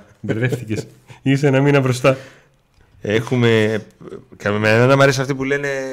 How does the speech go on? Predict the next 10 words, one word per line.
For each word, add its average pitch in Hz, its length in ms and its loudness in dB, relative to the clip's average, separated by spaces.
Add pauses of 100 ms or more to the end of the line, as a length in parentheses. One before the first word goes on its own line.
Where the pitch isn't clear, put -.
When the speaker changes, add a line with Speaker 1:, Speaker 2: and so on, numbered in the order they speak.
(200)
Speaker 1:
«Έχουμε 123 280 -6
εμπιστοσύνη» 107 600 -10
και 113 80 -14
τέτοια. 101 200 -18 (340)
<laughs> - 160 -20 (160)
Έχω 120 100 -6
εμπιστοσύνη. 101 580 -10
Speaker 2:
Καλησπέρα 117 500 2
σε 135 160 -2
ο-, 127 180 2